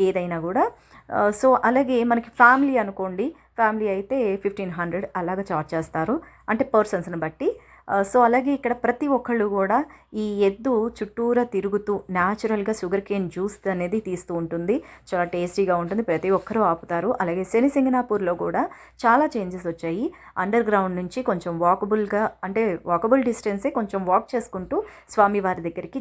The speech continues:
చేరుకుంటామన్నమాట. ఆ చేంజెస్ అయితే వచ్చాయి. అయితే బయట చాలామంది పువ్వులు, రకరకాల కవర్స్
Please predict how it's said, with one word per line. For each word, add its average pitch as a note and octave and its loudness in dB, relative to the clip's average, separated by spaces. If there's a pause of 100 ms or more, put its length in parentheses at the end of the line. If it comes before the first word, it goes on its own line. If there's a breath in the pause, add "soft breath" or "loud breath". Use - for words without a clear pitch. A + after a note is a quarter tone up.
చేరుకుంటామన్నమాట. E3 -4 (380)
ఆ E3+ 2
చేంజెస్ F3 -4
అయితే E3+ -4
వచ్చాయి. F#3+ -2
అయితే F#3+ 0 (120)
బయట G#3+ 2 (220)
చాలామంది F3+ 0 (380 loud breath)
పువ్వులు, G#3 2 (100)
రకరకాల G#3+ 2 (680)
కవర్స్ G3 0